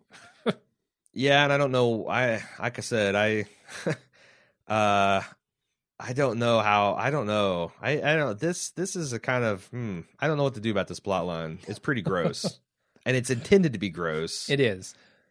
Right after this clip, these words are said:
Speaker 2: But
Speaker 1: So,
Speaker 2: it's same,
Speaker 1: uh,
Speaker 2: same, like, there's a lot, there's kinda a lot of this going on in Banshee right now, where, like, I forget about how fucked up this one particular plot line is,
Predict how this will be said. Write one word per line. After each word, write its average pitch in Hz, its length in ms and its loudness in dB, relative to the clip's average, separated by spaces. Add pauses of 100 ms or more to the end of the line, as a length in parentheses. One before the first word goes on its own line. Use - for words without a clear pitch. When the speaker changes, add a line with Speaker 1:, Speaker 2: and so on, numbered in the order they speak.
(300)
Speaker 2:
But 156 80 6
Speaker 1:
So, 262 60 12
Speaker 2:
it's 262 100 4
same, 220 160 8
Speaker 1:
uh, - 20 0
Speaker 2:
same, 240 220 4
like, 208 160 4
there's 180 160 2
a 175 40 0
lot, 185 220 4
there's 208 300 0
kinda 254 320 0
a - 20 2
lot 180 220 6
of 160 80 4
this 156 100 -2
going 143 240 2
on 139 160 4
in 95 80 -2
Banshee 120 400 2
right 85 240 -2
now, 87 520 -4
where, 95 420 0
like, 101 180 0
I 104 60 0
forget 110 360 0
about 92 320 -2
how 101 140 2
fucked - 460 -4
up 107 160 -2
this 95 180 -8
one 92 180 -6
particular 90 440 -8
plot 95 280 -2
line 85 240 -4
is, 85 600 -6